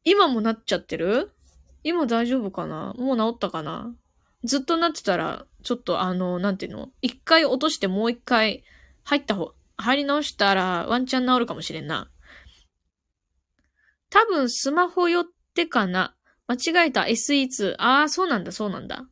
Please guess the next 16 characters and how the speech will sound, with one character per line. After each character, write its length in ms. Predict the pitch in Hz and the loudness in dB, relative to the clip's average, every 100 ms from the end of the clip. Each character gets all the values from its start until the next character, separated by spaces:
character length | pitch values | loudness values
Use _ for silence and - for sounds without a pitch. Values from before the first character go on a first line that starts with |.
| _ _ _ _ - _ _ _ _ | _ _ _ _ -20 _ _ _ _
そ 120 | - | -8
っ 40 | |
か 120 | 233 170 | -6 -6
そ 80 | |
っ 20 | - | -8
か。 220 | - - _ _ _ _ _ _ _ _ _ _ _ _ _ _ _ _ _ _ _ _ _ _ _ _ _ - _ _ | -12 -14 _ _ _ _ _ _ _ _ _ _ _ _ _ _ _ _ _ _ _ _ _ _ _ _ _ -20 _ _
多 180 | - 349 | -8 -6
分 260 | 370 226 202 | 0 0 -2
ス 200 | - 220 | -4 -2
マ 220 | 247 269 | -2 0
ホ 140 | 277 | 0
寄 160 | 254 220 | 0 -2
っ 80 | - - | -6 -8
て 100 | 294 | -4
か 180 | 175 | -4
な。 200 | - - | -6 -12